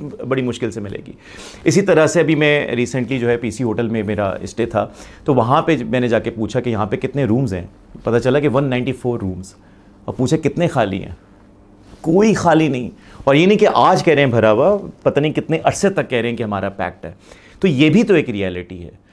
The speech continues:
कि जहाँ पे जो टॉप इदारों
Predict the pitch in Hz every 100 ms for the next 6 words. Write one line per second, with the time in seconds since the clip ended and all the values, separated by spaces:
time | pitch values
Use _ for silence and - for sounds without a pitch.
0 | _ _ - 110 113 131 175 170 151 156
1 | 160 123 117 160 165 _ 214 220 226 -
2 | - - 127 117 113 131 143